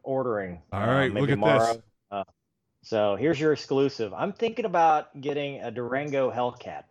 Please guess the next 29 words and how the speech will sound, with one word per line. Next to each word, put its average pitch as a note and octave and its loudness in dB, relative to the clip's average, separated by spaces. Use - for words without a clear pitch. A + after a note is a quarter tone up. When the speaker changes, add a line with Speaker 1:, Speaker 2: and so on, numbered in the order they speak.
Speaker 2:
Oh, C#3 4
you're C#3 2
kidding D#3 2
me. D3 2
Oh, D#3+ 6
that D3 4
is C#3 2
nice. C#3+ 2
All A#2+ 0
right. B2 0
All B2 2
right. G2+ 0
So G#2+ 2
for - -2
all B2 4
the C#3+ 4
listeners A2+ 2
out E2+ 2
there, F2 2
when F#2 2
you G2+ 4
listen A2+ 2
to F#2+ 4
this, F2 2
Speaker 1:
Awesome. A#2+ 6
Speaker 2:
don't D3 2
tell C3 2
anybody A2 2
else. - -4